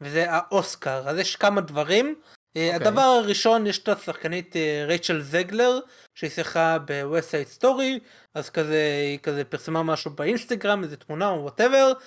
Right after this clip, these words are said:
Speaker 1: ומישהו שאל אותה, "מה תלבשי לאוסקר?" אז היא אמרה שאני לא הולכת לאוסקר כי לא הוזמנתי.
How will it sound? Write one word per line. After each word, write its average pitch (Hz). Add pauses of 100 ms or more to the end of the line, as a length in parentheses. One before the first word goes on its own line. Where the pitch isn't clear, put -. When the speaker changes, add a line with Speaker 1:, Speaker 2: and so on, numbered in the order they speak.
(240)
Speaker 1:
ומישהו 165
שאל 185
אותה, 180
"מה 180 (140)
תלבשי 175
לאוסקר?" 170 (480)
אז 160
היא 190
אמרה 196
שאני 165
לא 202
הולכת 208
לאוסקר 196
כי 160
לא 170
הוזמנתי. 156